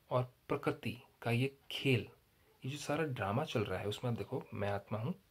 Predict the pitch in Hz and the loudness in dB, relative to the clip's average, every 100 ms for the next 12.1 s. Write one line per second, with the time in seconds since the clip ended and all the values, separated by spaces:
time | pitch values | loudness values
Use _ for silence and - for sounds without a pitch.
0 | - 104 104 131 117 110 123 123 117 117 | -6 -4 -2 2 2 2 -2 0 2 2
1 | 139 180 - - - - 123 123 147 156 | 2 -2 -10 -20 -12 0 2 2 0 0
2 | - 120 127 123 160 147 147 143 - 113 | 0 2 2 0 -2 0 2 0 2 4
3 | 131 127 110 107 104 113 113 107 - - | 6 6 6 4 2 0 0 0 -2 -4
4 | 107 107 - 147 135 110 117 156 - 143 | -2 -2 -4 -4 0 2 2 2 -2 2
5 | 127 113 - - - 127 - - - - | 2 2 -2 -10 -8 -10 -14 -20 -10 2
6 | 123 123 113 - 131 127 - 110 107 127 | 2 4 2 2 0 2 0 0 2 2
7 | - 113 104 123 120 143 214 _ - 113 | 0 0 4 4 4 2 -2 _ -6 -2
8 | 110 - 113 - 143 139 135 - 135 123 | 0 -2 -6 -4 -2 -2 -2 0 2 4
9 | 113 - - 139 - 127 117 - 123 117 | 0 -2 -2 -2 0 -2 -4 -4 0 2
10 | 113 - 135 135 123 123 120 117 117 110 | 0 0 0 0 -2 -2 -6 -2 0 0
11 | 117 135 - - 123 120 127 117 120 - | -2 -4 -6 -12 -6 -4 -2 -4 -6 -12
12 | 123 | -14